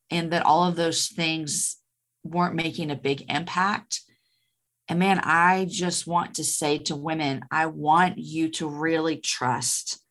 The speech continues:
the places God's planted you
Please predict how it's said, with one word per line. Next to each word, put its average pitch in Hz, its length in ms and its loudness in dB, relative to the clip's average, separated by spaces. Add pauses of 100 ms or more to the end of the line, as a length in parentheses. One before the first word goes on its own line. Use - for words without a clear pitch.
(560)
the 147 60 -8
places 143 460 0
God's 190 300 2
planted 135 580 -6
you 139 340 -8